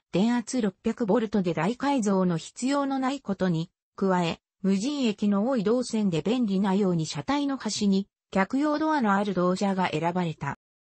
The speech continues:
入線に際して、終電装置は、シングルポールに戻されたが末期には再度パンタグラフに改めている。また、運転速度の関係から弱開示を使用しないように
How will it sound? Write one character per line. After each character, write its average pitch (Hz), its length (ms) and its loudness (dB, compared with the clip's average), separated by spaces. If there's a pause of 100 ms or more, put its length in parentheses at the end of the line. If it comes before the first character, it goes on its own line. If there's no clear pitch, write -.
(400)
入 254 240 2
線 294 260 -4
に 277 120 -2
際 277 260 0
し - 100 -6
て、 175 220 -2 (260)
終 285 300 -2
電 285 220 0
装 269 160 -2
置 247 240 -6
は、 170 180 0 (240)
シ - 240 -4
ン 320 60 -2
グ 294 120 -2
ル 262 120 -2
ポ 277 200 0
ー 262 60 0
ル 208 100 0
に 180 140 2
戻 170 240 -2
さ 302 140 -6
れ 285 100 -4
た 190 160 0
が 156 160 0
末 208 220 2
期 254 140 0
に 185 120 2
は 147 120 -2
再 254 240 -2
度 180 120 -2
パ 175 180 -2
ン 233 80 0
タ 240 160 -2
グ 233 80 2
ラ 214 120 0
フ - 160 -4
に 160 200 -2 (220)
改 208 360 0
め 247 140 0
て 170 120 -4
い 156 160 -2
る。 143 200 -8 (440)
ま 196 140 2
た、 - 260 0 (240)
運 254 160 2
転 285 260 -4
速 311 260 -4
度 247 120 0
の 185 100 0
関 233 260 -2
係 240 240 0
か 214 120 -2
ら 202 120 0
弱 - 320 -4
開 240 220 0
示 175 180 0
を 214 80 2
使 196 200 -2
用 240 160 2
し 254 160 -4
な 254 180 0
い 233 140 0
よ 214 160 2
う 196 40 2
に 185 240 0